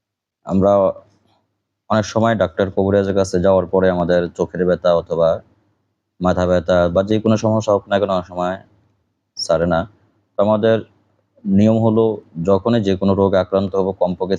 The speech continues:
তিন দিন ধরে, এক, দুই, তিন, তিন দিন পর্যন্ত আমাদের ধৈর্য ধারণ করা এবং কোরআনে আমল গ্রহণ করা রাসূলের সুন্নাহ থেকে।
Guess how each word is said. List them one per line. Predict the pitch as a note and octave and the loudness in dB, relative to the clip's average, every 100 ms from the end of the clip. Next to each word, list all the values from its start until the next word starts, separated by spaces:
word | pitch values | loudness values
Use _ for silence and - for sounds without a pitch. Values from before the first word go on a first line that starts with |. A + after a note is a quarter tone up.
| - | -2
তিন | F2+ F2 | -2 0
দিন | F#2 | 0
ধরে, | F2 F2 F2+ - - | 2 0 0 -4 -2
এক, | F2+ F2 E2 | 0 0 -2
দুই, | F#2 F#2 | -2 -2
তিন, | - E2+ E2+ - _ | -2 -6 -6 -10 _
তিন | F#2 F2+ | -4 -2
দিন | F#2 | -2
পর্যন্ত | F2 F2+ F#2 F#2 G#2 A2+ _ _ _ _ _ - | -2 -2 -2 -4 -4 -8 _ _ _ _ _ -2
আমাদের | F2 E2 E2+ E2+ E2 | 0 2 0 0 -2
ধৈর্য | E2+ E2 F2+ | -2 0 0
ধারণ | G2 G2+ | 0 0
করা | F#2 G#2 B2 - - | 0 0 -2 -6 -4
এবং | E2 E2+ E2 F2 | 0 0 -2 -6
কোরআনে | F2 F#2 F#2 F#2 A#2+ _ _ _ _ | -2 0 0 -2 -6 _ _ _ _
আমল | F2+ F2 F2 | -2 0 0
গ্রহণ | E2 D#2+ D#2+ | 0 -2 -2
করা | D#2 D#2 D#2+ - E2+ | -4 -4 -4 -6 -6
রাসূলের | E2 E2+ E2+ | -6 -4 -4
সুন্নাহ | - E2 D#2+ | -4 -6 -6
থেকে। | D#2 - | -8 -14